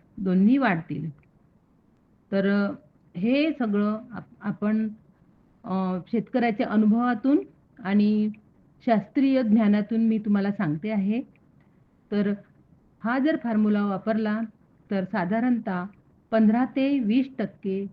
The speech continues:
जास्त बोंड लागतात आणि झाड भरगच्च बोंडांनी भरतं, बोंड गळत नाही आणि शेवटी उत्पन्न वाढतं. तर मित्रांनो, कापसाचं, आपण म्हणतो कापूस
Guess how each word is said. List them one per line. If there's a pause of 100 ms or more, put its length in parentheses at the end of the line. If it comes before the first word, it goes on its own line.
(160)
जास्त
बोंड
लागतात (640)
आणि (680)
झाड (600)
भरगच्च
बोंडांनी
भरतं, (160)
बोंड
गळत
नाही (180)
आणि
शेवटी (300)
उत्पन्न (120)
वाढतं. (1200)
तर
मित्रांनो, (840)
कापसाचं,
आपण
म्हणतो
कापूस